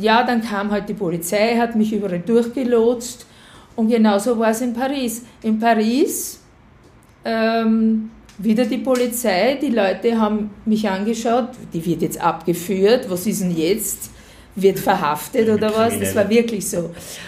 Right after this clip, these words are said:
Speaker 1: Und dann haben sie mich zum Privatflughafen Le Bourget gebracht. Dort stand eine kleine Propeller-Privatmaschine wieder und,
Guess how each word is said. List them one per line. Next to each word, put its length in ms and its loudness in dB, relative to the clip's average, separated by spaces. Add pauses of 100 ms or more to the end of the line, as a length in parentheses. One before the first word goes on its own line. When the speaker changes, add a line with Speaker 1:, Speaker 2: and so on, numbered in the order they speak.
(220)
Speaker 1:
Und 320 2
dann 200 4
haben 140 2
sie 160 0
mich 220 4
zum 160 -2
Privatflughafen 1800 0
Le 120 4
Bourget 480 2
gebracht. 560 -2 (380)
Dort 180 2
stand 360 -4
eine 220 -2
kleine 380 0
Propeller-Privatmaschine 2250 0
wieder 540 0 (880)
und, 540 0